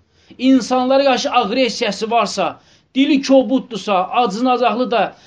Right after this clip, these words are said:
hərəkətlərində mülayimçilik yoxdursa, sərtdir, acı, kobuddur, söyüşkəndir, əxlaqsızdır, vurub dağdan və, və s. o dəvətçi ola bilməyəcək. Hətta özünü islah eləməyənə qədər.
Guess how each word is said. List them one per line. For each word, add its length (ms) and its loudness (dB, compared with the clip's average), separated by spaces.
hərəkətlərində 960 2
mülayimçilik 760 0
yoxdursa, 480 0
sərtdir, 560 -4
acı, 420 -2
kobuddur, 720 0
söyüşkəndir, 920 -2
əxlaqsızdır, 1000 0
vurub 420 -2
dağdan 460 2
və, 160 0
və 140 -4
s. 420 2
o 100 -6
dəvətçi 440 -2
ola 160 -2
bilməyəcək. 440 -8
Hətta 400 -6
özünü 300 -4
islah 260 -8
eləməyənə 360 -6
qədər. 260 -20